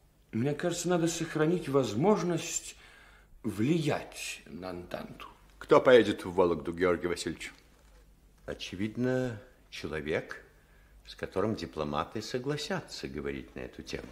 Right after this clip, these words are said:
Speaker 2: И который понимает, что есть для нас Вологодская миссия.
Speaker 3: Верно.
Speaker 1: Безусловно.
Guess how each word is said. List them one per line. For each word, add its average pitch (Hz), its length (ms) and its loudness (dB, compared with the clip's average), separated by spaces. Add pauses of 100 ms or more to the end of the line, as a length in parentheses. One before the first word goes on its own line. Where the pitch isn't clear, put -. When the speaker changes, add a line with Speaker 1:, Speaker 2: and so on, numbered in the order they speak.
Speaker 2:
И 110 100 2
который 110 420 12
понимает, 92 840 6 (320)
что - 380 0
есть 110 500 4
для 82 180 2
нас - 460 2 (180)
Вологодская 82 760 -2
миссия. - 480 -4
Speaker 3:
Верно. 69 320 -10 (160)
Speaker 1:
Безусловно. 82 680 -4